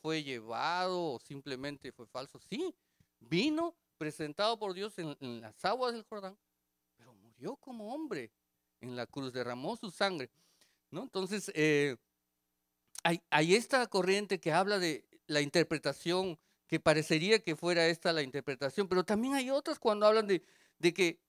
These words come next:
en el momento que en la cruz fue crucificado Jesús, y, y, y hay un tratadista que menciona, que, y vamos a leer Juan diecinueve,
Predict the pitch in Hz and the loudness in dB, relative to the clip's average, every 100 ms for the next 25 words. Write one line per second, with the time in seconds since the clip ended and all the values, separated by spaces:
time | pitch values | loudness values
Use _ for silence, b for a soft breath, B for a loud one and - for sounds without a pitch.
0 | _ 180 180 180 185 190 226 285 294 277 | _ 0 2 4 4 4 2 2 2 2
1 | 226 - _ - 170 170 160 - 202 269 | 2 -2 _ 0 4 4 2 -2 0 2
2 | 254 - - - - _ _ _ _ _ | 0 -4 -14 -18 -20 _ _ _ _ _
3 | - 196 233 185 190 156 156 175 185 185 | 2 2 0 -2 -2 -4 0 4 4 4
4 | 151 131 - 143 139 - _ _ _ - | -2 -8 -6 -6 -6 -10 _ _ _ -8
5 | 147 135 - 139 147 139 127 123 117 110 | -6 -6 -8 -8 -6 -8 -8 -8 -8 -12
6 | _ _ _ _ 135 139 175 151 156 - | _ _ _ _ -8 -2 2 2 2 -2
7 | 151 135 123 120 - 147 139 123 _ _ | -2 -4 -6 -6 -4 -2 -2 -6 _ _
8 | _ _ _ _ _ _ - 127 127 139 | _ _ _ _ _ _ -6 -6 -6 -4
9 | 139 143 143 131 135 - 156 170 170 139 | -2 -2 -2 -2 -4 0 2 2 0 -8
10 | - 127 127 139 143 135 120 | -8 -8 -4 -2 0 -2 -4